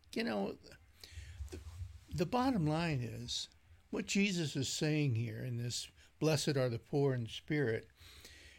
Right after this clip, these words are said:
is he's saying that you need to be aware of who you really are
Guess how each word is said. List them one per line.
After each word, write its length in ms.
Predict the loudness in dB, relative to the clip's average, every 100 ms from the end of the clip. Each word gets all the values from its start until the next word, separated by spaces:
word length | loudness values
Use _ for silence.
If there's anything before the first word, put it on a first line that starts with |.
| 2
is 180 | 2 6
he's 200 | 4 4
saying 380 | 2 2 2 2
that 160 | 2
you 140 | 2 4
need 340 | 4 2 2
to 100 | -2
be 240 | 2 2
aware 680 | 4 2 0 -2 -4 -8 -14 -20 -20 -20 -10 0
of 200 | 2 4
who 160 | 6
you 280 | 8 8 4 4
really 480 | 4 6 4 0 -4
are 400 | -8 -8 -10 -16